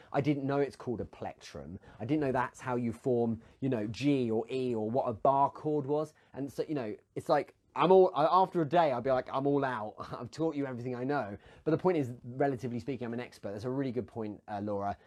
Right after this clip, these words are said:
Um, Eric, hope that made sense. Thanks so much for watching. Eric did Dunigan. Uh, Mirav Levine's watching. Chris Almeniero is watching too. Thank you very much. And over on LinkedIn, what we're asking,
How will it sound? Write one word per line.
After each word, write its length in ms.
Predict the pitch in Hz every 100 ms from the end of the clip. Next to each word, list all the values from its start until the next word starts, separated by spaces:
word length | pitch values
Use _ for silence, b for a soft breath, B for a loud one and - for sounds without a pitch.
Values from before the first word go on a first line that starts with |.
| b _
Um, 340 | 117 117 117 120
Eric, 240 | 165 165 -
hope 140 | 160
that 140 | 156
made 200 | 151 147
sense. 300 | - 185 165
Thanks 220 | - 151 123
so 100 | 139
much 220 | 139 -
for 80 | 139
watching. 380 | 143 143 151
Eric 220 | 131 131 117
did 220 | 135 110 - _
Dunigan. 560 | 143 156 147 135 151 151 b b b -
Uh, 380 | 120 120 120 123
Mirav 380 | 170 180 170
Levine's 400 | 156 147 170 170
watching. 360 | 156 165 170 170
Chris 280 | - 165 -
Almeniero 1600 | 151 147 151 151 151 156 151 151 147 151 147 151 151 147 147 147 147
is 160 | 135
watching 360 | 147 113 139 123 -
too. 300 | - 160 147
Thank 120 | 147
you 60 | 131
very 100 | 135
much. 300 | 151 - - B B -
And 140 | 190
over 160 | 247 233
on 80 |
LinkedIn, 300 | 214 185 185
what 120 | 180 170
we're 140 | 170
asking, 400 | 165 147 156 156